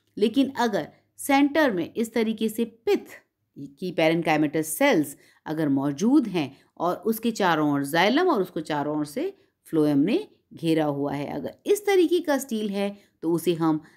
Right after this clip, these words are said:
साइफोनोस्टील या नाल रंभ कहते हैं। तो बहुत सारे स्टील के टाइप्स हैं, लेकिन मज्जा की उपस्थिति या अनुपस्थिति के आधार पर हम इन्हें basically दो पार्ट्स में बांट सकते हैं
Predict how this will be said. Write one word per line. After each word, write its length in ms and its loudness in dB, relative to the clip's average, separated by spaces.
साइफोनोस्टील 1160 0
या 380 -2
नाल 500 2
रंभ 440 -2
कहते 340 -10
हैं। 320 -14
तो 280 0
बहुत 320 2
सारे 260 0
स्टील 280 -2
के 140 -6
टाइप्स 380 -2
हैं, 220 -6
लेकिन 400 -2
मज्जा 400 2
की 400 -2
उपस्थिति 680 0
या 120 0
अनुपस्थिति 840 -2
के 180 -2
आधार 340 0
पर 180 -6
हम 180 -2
इन्हें 220 2
basically 580 -4
दो 220 4
पार्ट्स 400 0
में 260 -6
बांट 240 2
सकते 420 -8
हैं 400 -10